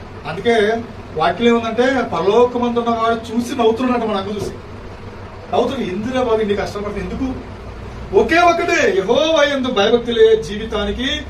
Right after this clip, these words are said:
సాధనము, సాధనము. అలాగని చెప్పి చదువులు, సంధ్యలు, ఉద్యోగాన్ని మానేమని కాదు. ఆ? మనం ముందుగా వీటన్నిటికంటే అధిక ప్రాధాన్యత యెహోవా యందు భయభక్తులు కలిగి ఉంటే, ఆయన నువ్వు ఎక్కడ ఏం చేయాలి, ఏ పని చేయాలి,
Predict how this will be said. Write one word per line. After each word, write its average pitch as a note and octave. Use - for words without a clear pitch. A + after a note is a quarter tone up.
సాధనము, C#4
సాధనము. G3+
అలాగని F#3+
చెప్పి G#3
చదువులు, F#3
సంధ్యలు, G3+
ఉద్యోగాన్ని G3
మానేమని G3+
కాదు. G3+
ఆ? -
మనం G3+
ముందుగా C#4+
వీటన్నిటికంటే A#3
అధిక F#3+
ప్రాధాన్యత G3
యెహోవా G3
యందు G#3
భయభక్తులు E3+
కలిగి E3
ఉంటే, G#3
ఆయన E3+
నువ్వు G3
ఎక్కడ G3+
ఏం E3
చేయాలి, D#3
ఏ E3
పని -
చేయాలి, D#3+